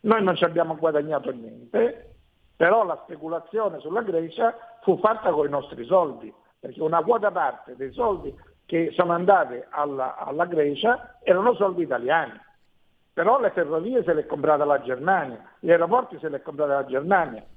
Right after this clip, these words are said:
Che interesse abbiamo noi a consentire ad altri stati di fare le speculazioni con i nostri soldi? Nessuno. E poi comunque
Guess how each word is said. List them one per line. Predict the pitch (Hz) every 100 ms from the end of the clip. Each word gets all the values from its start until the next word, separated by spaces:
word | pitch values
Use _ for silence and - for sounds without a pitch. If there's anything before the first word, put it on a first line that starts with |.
| - -
Che | 202
interesse | 208 240 233 -
abbiamo | 220 190 156 135
noi | 147 156 143 123 123 - _
a | - -
consentire | 208 170 190 175 220 208
ad | 170 165
altri | 165 - 156
stati | - 196 180 151 143 - _ _
di | - 160
fare | 202 185 165
le | 175 180
speculazioni | 208 165 175 165 - 196 208 202 185 180 _ -
con | 214
i | 196
nostri | 190 170 - 160
soldi? | - 123 107 113 - - _ _ _
Nessuno. | 226 185 - 254 160 - - _ _ _ _ _ _ _ -
E | - 170
poi | 233 180
comunque | 190 190 165 147 135 - -